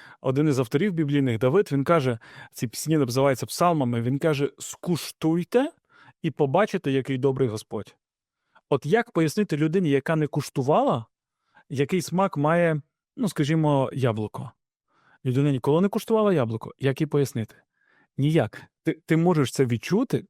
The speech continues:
тільки тоді, коли скуштуєш. Ти можеш говорити: «Це солодке, е, з кислинкою». Людина скаже: «Е, як ананас», ти скажеш: «Ні-ні, ну це не зовсім ананас. Там текстура інша, там, там трошки інакше воно, воно, ну, о,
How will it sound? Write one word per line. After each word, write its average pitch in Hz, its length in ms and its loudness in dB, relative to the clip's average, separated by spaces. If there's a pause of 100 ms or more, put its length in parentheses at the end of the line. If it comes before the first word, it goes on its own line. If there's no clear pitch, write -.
(340)
тільки 156 240 -2
тоді, 147 160 2
коли 147 200 0
скуштуєш. 113 500 -4
Ти 185 100 0
можеш 220 220 2
говорити: 233 380 0 (240)
«Це 233 140 -2
солодке, 214 920 0
е, 175 160 2
з - 100 -8
кислинкою». 135 800 -2 (440)
Людина 170 260 0
скаже: 143 560 0
«Е, 156 140 2
як 165 220 -2
ананас», 190 400 2
ти 160 120 -4
скажеш: 175 340 0
«Ні-ні, 214 340 2
ну 143 120 0
це 170 100 -2
не 180 100 0
зовсім 175 400 0
ананас. 135 480 -2 (300)
Там 156 200 0
текстура 185 500 0
інша, 139 400 -4
там, 156 340 0 (380)
там 170 200 0
трошки 202 340 0
інакше 214 340 2
воно, 160 380 0
воно, 156 300 0 (320)
ну, 190 200 0
о, 170 480 0